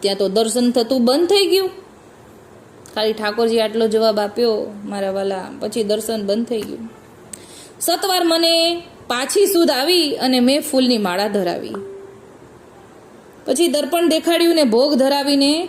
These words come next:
તમ પાસે આવી છું. એટલે કે સુધ, આ શું ઘડીક વાર થઈ ગયું એ તો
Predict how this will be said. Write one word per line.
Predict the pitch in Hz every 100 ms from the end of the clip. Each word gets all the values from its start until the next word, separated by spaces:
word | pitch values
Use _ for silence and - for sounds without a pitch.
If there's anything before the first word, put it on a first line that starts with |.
| -
તમ | 254 285 240
પાસે | 240 - 214
આવી | 190 240
છું. | - - 196 - - - - -
એટલે | 220 247
કે | 262 302 339 - - - - -
સુધ, | - - 311 285 - - - - -
આ | 262
શું | 294 311 392
ઘડીક | 277 349 381
વાર | 403
થઈ | 392 330 349
ગયું | 392
એ | 349
તો | 349 392